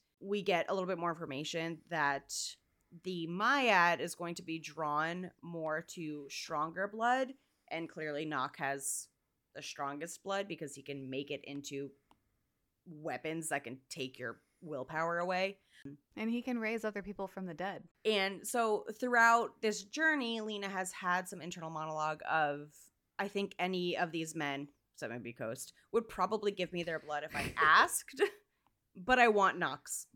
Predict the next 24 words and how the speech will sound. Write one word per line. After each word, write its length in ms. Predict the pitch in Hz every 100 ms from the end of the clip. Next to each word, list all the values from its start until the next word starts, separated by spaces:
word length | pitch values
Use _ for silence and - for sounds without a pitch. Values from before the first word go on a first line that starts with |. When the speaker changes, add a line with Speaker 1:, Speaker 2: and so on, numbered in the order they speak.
| -
Speaker 1:
blood." 320 | 123 69 165 _ _ _ _ -
Speaker 2:
Right. 180 | 202 -
Speaker 1:
Um, 460 | 180 147 151 151 - _ _ _ _ -
and 100 | 262
it's, 440 | 320 - - - _ _ _ _ _ _ _ _ _ _ -
uh, 40 | 147 - _
my 300 | 247 233 247
note 320 | 330 240 233
is 100 | 254
really 160 | 190 202
short 220 | 196 190
for 80 | 208
that 160 | 175 -
entire 300 | 185 175 156
chapter, 400 | 165 139 - 214
just 300 | 190 165 -
he 260 | - 165 160
agrees 380 | - 135 151
and 160 | 160 160
gives 220 | 127 131
her 160 | 139 110
his 160 | 139 123
blood. 300 | 110 101 101 _ _ - -
Um, 460 | 175 147 127 143